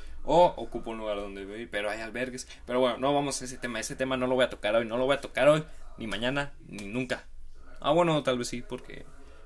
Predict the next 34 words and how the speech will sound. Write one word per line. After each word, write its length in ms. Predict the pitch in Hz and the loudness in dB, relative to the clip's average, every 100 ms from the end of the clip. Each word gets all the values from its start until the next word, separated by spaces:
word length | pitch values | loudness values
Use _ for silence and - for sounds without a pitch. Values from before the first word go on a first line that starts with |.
| - | -14
causa 220 | - - | -12 -12
mucho, 500 | 110 113 117 107 101 - - - - - - - - | -12 -12 -8 -8 -8 -12 -16 -16 -14 -12 -12 -12 -12
mucho 840 | 165 - 101 98 101 98 95 90 - - | -14 -10 -8 -6 -6 -6 -8 -12 -14 -6
trending 440 | 113 117 131 147 | -4 -2 -4 -8
y 140 | 113 101 | -10 -10
pues 160 | 98 | -10
la 80 | 87 | -10
verdad 240 | 90 - - | -10 -12 -12
yo 120 | - | -12
quiero 160 | 92 | -12
enviárselo, 640 | 92 92 92 95 92 90 95 | -10 -8 -8 -8 -10 -12 -12
yo 140 | 92 | -12
quiero 160 | - 98 | -10 -10
causar 280 | 98 107 98 | -10 -10 -8
trending 420 | 123 127 135 143 - - - - | -2 -2 -2 -6 -12 -20 -20 -10
y 80 | 113 | -4
la 100 | 107 | -2
verdad 220 | 104 101 | -2 -4
yo 120 | 104 | -6
quiero 160 | 110 107 | -6 -6
llegar 260 | 104 98 | -4 -2
a 240 | 101 90 92 | -4 -6 -8
niveles 440 | 104 104 101 101 | -6 -4 -4 -4
como 340 | - 104 92 - - - - - - - - | -8 -8 -8 -10 -18 -20 -20 -20 -20 -20 -12
ser 300 | - 113 107 | -4 -2 -2
un 120 | 107 | -4
coach 320 | 113 104 - | -4 -4 -4
de 100 | 107 | -4
vida, 240 | 104 107 123 | -4 -4 -8
porque 240 | 113 92 | -12 -14
ese 100 | 90 | -14
es 60 | 107 | -12
mi 140 | 104 | -6
sueño, 280 | - 104 | -6 -6